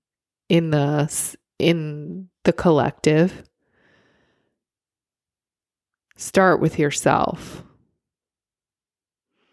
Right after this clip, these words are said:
And it truly does. I've seen it. It truly does cr-, trickle out. Being an example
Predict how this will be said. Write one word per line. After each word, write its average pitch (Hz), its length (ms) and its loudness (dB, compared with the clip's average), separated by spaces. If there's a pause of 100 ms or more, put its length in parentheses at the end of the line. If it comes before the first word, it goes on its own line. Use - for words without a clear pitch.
(380)
And 196 160 2
it - 200 -2
truly 233 720 2
does. 156 500 0
I've 190 260 2
seen 180 520 -4
it. - 220 -4 (480)
It - 300 0
truly 240 840 2
does 147 480 0
cr-, - 120 -16 (120)
trickle 180 640 -2 (100)
out. 139 340 0 (2500)
Being 240 400 4
an 190 160 2
example 165 1080 2